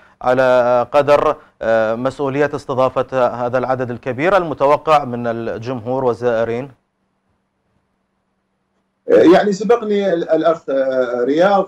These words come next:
Speaker 2: في من، وتطرق إلى هذه، إلى هذا الجانب من خلال جاهزية البصرة لاحتضان، آه، الجمهور، سواء ال-، الجمهور كان من داخل العراق أو من جمهور، أو، أو حتى جمهور، آه، خليجي.
Speaker 1: نعم.
Speaker 2: اليوم ال-،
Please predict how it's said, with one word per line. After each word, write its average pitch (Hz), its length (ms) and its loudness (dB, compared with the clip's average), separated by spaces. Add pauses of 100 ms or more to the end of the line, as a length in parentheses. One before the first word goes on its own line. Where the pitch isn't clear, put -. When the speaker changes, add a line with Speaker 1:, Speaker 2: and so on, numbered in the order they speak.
Speaker 2:
في 143 340 -6 (140)
من، 139 160 -16 (100)
وتطرق 147 880 -2
إلى 135 180 4
هذه، 131 600 2 (200)
إلى 135 100 2
هذا 131 240 2
الجانب 170 500 0
من 135 100 -8
خلال 131 340 -2
جاهزية 120 540 -4
البصرة 131 380 -4
لاحتضان، 120 600 -6 (120)
آه، 110 260 -20 (720)
الجمهور، 151 420 2
سواء 156 320 2
ال-، 143 280 -2
الجمهور 131 560 2
كان 143 440 2
من 131 120 2
داخل 147 300 2
العراق 147 420 -2
أو 135 60 -6
من 131 180 -12
جمهور، 131 200 -8
أو، 151 340 -2
أو 143 60 2
حتى 156 400 0
جمهور، 147 500 -2
آه، 135 100 0
خليجي. 117 460 -6 (260)
Speaker 1:
نعم. 113 260 -2
Speaker 2:
اليوم 208 340 4
ال-، 160 640 -2